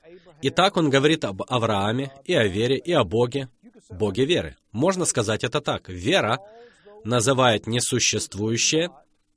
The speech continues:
как существующее». Вера уверена в исходе ситуации. Если вы по-прежнему думаете, чем это всё закончится, будут ли счета оплачены или нет,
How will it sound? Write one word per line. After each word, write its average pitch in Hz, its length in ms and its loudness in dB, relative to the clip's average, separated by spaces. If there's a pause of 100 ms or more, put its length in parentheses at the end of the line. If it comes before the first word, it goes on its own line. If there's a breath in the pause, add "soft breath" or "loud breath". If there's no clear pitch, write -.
(340)
как 110 260 -2
существующее». 123 1000 -2 (960)
Вера 123 540 0 (640)
уверена 139 720 2 (360)
в 113 140 -2
исходе 123 460 0
ситуации. 120 760 -2 (1700)
Если 175 340 -2
вы 175 120 0
по-прежнему 160 640 0
думаете, 117 460 0
чем 143 400 -2
это 107 220 -6
всё - 180 -2
закончится, 107 680 -4
будут 156 380 -2
ли 131 80 0
счета 131 380 0
оплачены 113 560 -2
или 98 140 -2
нет, 131 280 -4